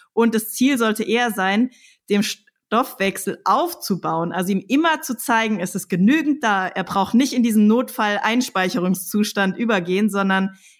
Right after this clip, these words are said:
er kriegt immer alles, was er braucht und kann dann auch mal eben zum Beispiel Fett verbrennen, ja. Und da ist eben auch ein Riesenunterschied, wie der weibliche Körper im Gegensatz zum männlichen funktioniert.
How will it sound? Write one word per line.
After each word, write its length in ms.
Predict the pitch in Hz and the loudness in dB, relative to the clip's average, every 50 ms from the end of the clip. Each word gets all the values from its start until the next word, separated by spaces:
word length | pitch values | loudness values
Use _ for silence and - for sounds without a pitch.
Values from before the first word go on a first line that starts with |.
| _ | _
er 120 | - 214 214 | -4 -4 -4
kriegt 380 | - - - 285 277 277 - - | -4 -6 -6 -4 -4 -6 -4 0
immer 280 | 254 277 269 269 262 - | 2 2 2 2 2 0
alles, 260 | 226 226 233 226 - | -2 -2 -4 -4 -4
was 140 | 214 208 - | -6 -4 -4
er 80 | 202 | -4
braucht 420 | 190 - - 226 240 254 262 254 - | -6 -4 -2 -2 0 0 -2 -2 -2
und 140 | 226 208 202 | -2 -2 0
kann 340 | - - 214 214 220 220 214 214 - - - - - _ _ | 0 0 0 2 2 2 0 -2 -8 -20 -20 -20 -20 _ _
dann 220 | 220 233 254 262 | 0 2 2 2
auch 280 | - - 233 226 226 - | 2 0 0 0 0 0
mal 340 | 220 214 214 214 208 208 - | 0 2 2 2 0 -2 -2
eben 460 | 202 214 208 208 208 202 202 202 196 - - - 160 - | 0 0 2 2 4 2 2 2 0 -2 -6 -10 -10 -6
zum 140 | - - 208 | 0 2 2
Beispiel 240 | 202 202 208 - 208 | 4 4 2 0 -2
Fett 240 | - - - - - | 0 0 -2 -2 -2
verbrennen, 480 | - 277 - - 220 202 180 160 170 | -4 -4 -2 0 0 0 0 -2 -2
ja. 240 | 175 170 185 214 247 - - - _ _ _ _ | -4 -4 -4 -4 -6 -10 -16 -20 _ _ _ _
Und 360 | - 214 202 202 208 208 202 - - | 0 2 2 4 4 2 0 0 -2
da 180 | 214 214 240 | 0 0 0
ist 120 | 247 240 - | 0 -2 -2
eben 180 | 233 214 214 | -2 0 0
auch 180 | - 202 202 214 | 2 0 0 0
ein 260 | - 202 196 190 196 | -2 -2 0 0 0
Riesenunterschied, 960 | 185 190 226 254 262 254 247 233 - - 220 - 214 208 - - 220 208 202 220 | 0 2 2 2 2 2 0 -2 -2 0 0 0 0 -2 -2 0 0 0 0 -2
wie 100 | 185 170 | -4 -4
der 140 | 180 175 | -2 -2
weibliche 380 | 185 202 226 226 - 220 - 226 | 0 0 0 -2 -2 -6 -6 -8
Körper 580 | - - 233 208 196 - 240 202 190 190 - - | -4 -2 -2 -2 0 0 -2 0 0 -2 -2 -2
im 100 | 196 185 | -2 -2
Gegensatz 400 | 202 196 196 196 190 - - - | -2 -2 -2 -4 -4 -4 -6 -4
zum 140 | - 180 | -2 0
männlichen 380 | 180 196 214 226 254 262 - 247 | 2 2 4 2 2 2 0 -2
funktioniert. 720 | - - 254 254 - - 262 247 247 254 262 277 - - | -2 -2 -2 -2 -2 -2 0 2 4 4 2 2 -2 -8